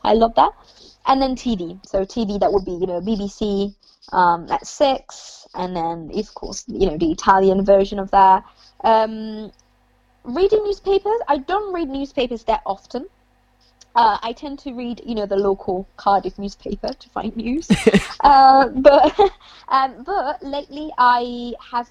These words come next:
Speaker 1: been really interested in business and finance, so I
Speaker 2: Yeah.
Speaker 1: read the Financial Times, and I find it very, very interesting.
Speaker 2: Yeah, it's really great, isn't it? I, I spend lots of time, as you may have guessed, and,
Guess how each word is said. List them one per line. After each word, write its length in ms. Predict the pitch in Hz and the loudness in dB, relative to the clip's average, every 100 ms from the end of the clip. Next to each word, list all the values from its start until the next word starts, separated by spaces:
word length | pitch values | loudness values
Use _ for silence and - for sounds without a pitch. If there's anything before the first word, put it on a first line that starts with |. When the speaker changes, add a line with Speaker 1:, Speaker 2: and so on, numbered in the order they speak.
| - | -14
Speaker 1:
been 380 | 240 233 214 202 | -14 -12 -14 -12
really 240 | 233 233 | -8 -6
interested 440 | 214 220 214 - 196 | -6 -8 -10 -10 -8
in 100 | 196 | -4
business 320 | 202 202 202 | -4 -6 -12
and 140 | 208 | -8
finance, 440 | - 262 285 302 - | 0 2 2 -2 -6
so 180 | - 214 | -4 0
I 80 | 214 | 2
Speaker 2:
Yeah. 60 | 202 | 0
Speaker 1:
read 340 | 202 208 202 - _ _ | -4 -4 -8 -16 _ _
the 60 | - | -10
Financial 380 | 294 330 392 220 | -2 -2 -2 -8
Times, 460 | - - 190 - - - | -12 -16 -16 -20 -20 -12
and 80 | 208 | -8
I 80 | 202 | -8
find 280 | - 214 | -10 -10
it 80 | 196 - | -10 -6
very, 200 | 208 208 | -4 -4
very 180 | 220 240 | -4 -6
interesting. 460 | 349 - 233 - | -8 -14 -16 -10
Speaker 2:
Yeah, 140 | 190 - | -8 -8
it's 200 | - - | -8 -6
really 140 | 175 | -4
great, 320 | 170 156 165 | -2 -2 -2
isn't 200 | - 131 | -4 -8
it? 140 | 135 151 | -8 -6
I, 240 | - 165 160 | 0 0 0
I 40 | 156 | -6
spend 760 | - 170 165 156 - - 147 | 0 0 0 -2 -4 -6 -4
lots 200 | 139 156 | 0 0
of 80 | 147 | -2
time, 220 | - 135 123 | -6 -6 -4
as 140 | - | -4
you 80 | 135 | -2
may 220 | 131 127 | 0 -2
have 200 | 135 135 | -4 -6
guessed, 240 | 123 117 | -6 -6
and, 400 | 117 117 113 - | -6 -8 -8 -12